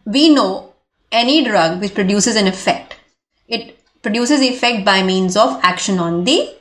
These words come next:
receptors. So what are the receptors on which these drugs are going to act? They are classified into three major types, mu, kappa, delta. So they are present in the central nervous system mainly.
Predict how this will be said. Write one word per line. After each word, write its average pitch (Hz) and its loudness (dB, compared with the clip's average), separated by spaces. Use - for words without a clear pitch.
receptors. 262 0
So 254 0
what 247 0
are 349 6
the 339 2
receptors 240 -2
on 190 -2
which 180 -4
these 175 -2
drugs - -4
are 92 -8
going 82 -8
to - -8
act? - -16
They 208 0
are 202 4
classified 214 2
into 190 -2
three 233 0
major 180 0
types, 220 0
mu, 220 0
kappa, 233 0
delta. - 0
So 196 -10
they 208 2
are 202 2
present 233 0
in 233 -4
the 233 -2
central 226 0
nervous 196 0
system 233 2
mainly. 208 -2